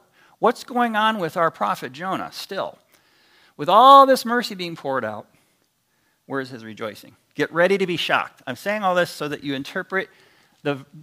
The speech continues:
the next verses appropriately. It's how it would strike the original readers is what I'm trying to re-,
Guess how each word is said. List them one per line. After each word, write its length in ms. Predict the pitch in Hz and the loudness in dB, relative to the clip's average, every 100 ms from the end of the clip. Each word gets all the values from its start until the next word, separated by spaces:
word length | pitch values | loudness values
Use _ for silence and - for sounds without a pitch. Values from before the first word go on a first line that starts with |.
| - - | -20 -20
the 420 | 147 143 135 123 123 _ _ _ - | -6 -2 -2 -2 -8 _ _ _ -6
next 380 | 147 160 - | -2 -2 -4
verses 600 | 135 139 151 - 127 120 - | -8 -6 -6 -6 -8 -8 -14
appropriately. 720 | - 143 131 101 - - - | -4 -4 -4 -10 -12 -20 -12
It's 260 | 135 - - | -12 -12 -16
how 340 | - 151 196 | -2 2 4
it 100 | 208 | 2
would 160 | 170 147 | 0 -6
strike 480 | - - 170 185 - | -8 -2 0 0 -2
the 100 | 147 | -6
original 320 | 165 151 127 | -4 -6 -6
readers 340 | 147 147 123 | -6 -8 -10
is 80 | 113 | -10
what 80 | 117 | -8
I'm 80 | 123 | -8
trying 280 | - 143 | -4 -4
to 60 | 131 | -4
re-, 300 | 117 131 | -6 -4